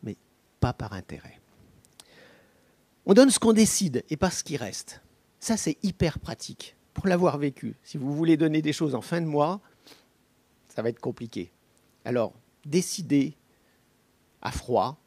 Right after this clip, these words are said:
ce que vous pouvez donner et vous faites ça en début de mois. Nous, on est beaucoup pour, euh,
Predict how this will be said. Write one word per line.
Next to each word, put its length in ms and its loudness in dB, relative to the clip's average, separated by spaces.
ce 100 -16
que 80 -4
vous 180 -6
pouvez 300 -6
donner 400 -8
et 80 -8
vous 120 -10
faites 220 -4
ça 200 -2
en 80 -4
début 260 -4
de 60 -8
mois. 320 -10
Nous, 120 -4
on 140 -2
est 80 -6
beaucoup 400 -6
pour, 340 -8
euh, 120 -4